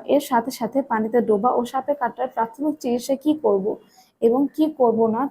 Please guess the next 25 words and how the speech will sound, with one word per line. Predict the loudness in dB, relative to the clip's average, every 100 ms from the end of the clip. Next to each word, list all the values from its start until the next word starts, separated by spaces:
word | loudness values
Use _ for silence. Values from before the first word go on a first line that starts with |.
| 0
তাও | 2 2
জেনেছি। | 0 -2 -2 -6 -8 -12 -14 _ -20 -20 _
এর | 0 2
সাথে | 0 -2
সাথে | -2 0
আমরা | 2
কি | 0
করেছি, | -2 -2 -2
পানিতে | -4 -2 0 2
ডুবে | 2 2 2 4
গেলে, | 4 4 0 -2 _ _ _
আহ, | -4
এবং | -2 -2
সাপে | -2 0 0
কাটলে | 0 -4 -8 -10 _ _ _
এর | -2
ক্ষেত্রে | 0 -2 0 -2
আমরা | -2
প্রাথমিক | 0 -2 0 -2
চিকিৎসার | 0 -2 0 0
ক্ষেত্রে | 0 -2
কি | -2 -4
কি | -4
করতে | 2 0 2 -2
পারি | 0 2 0